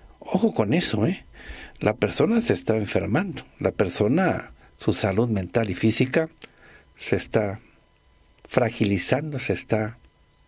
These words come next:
deteriorando. Hay que ver los síntomas, ¿no? Para que uno identifique. Veamos los emocionales.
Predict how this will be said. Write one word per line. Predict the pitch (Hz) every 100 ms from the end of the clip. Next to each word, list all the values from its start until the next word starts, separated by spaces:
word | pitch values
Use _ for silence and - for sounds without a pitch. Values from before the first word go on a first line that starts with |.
| _ _ _ _
deteriorando. | 117 101 - 95 87 85 131 120 - - _ - - _ _ _ _ _ - - - - - - - -
Hay | - 175
que | 180
ver | 170
los | 170 156
síntomas, | 180 160 104 95 98
¿no? | 131 - - _ _ _ _ _ _ _ _ _ - _ _ _ _ _ - - - - - _ _
Para | 110 104
que | - 110 98 90 -
uno | - 139
identifique. | 123 107 98 98 - 160 - - - _ - -
Veamos | 127 175 196
los | 156 120
emocionales. | 110 95 90 98 87 120 123 - -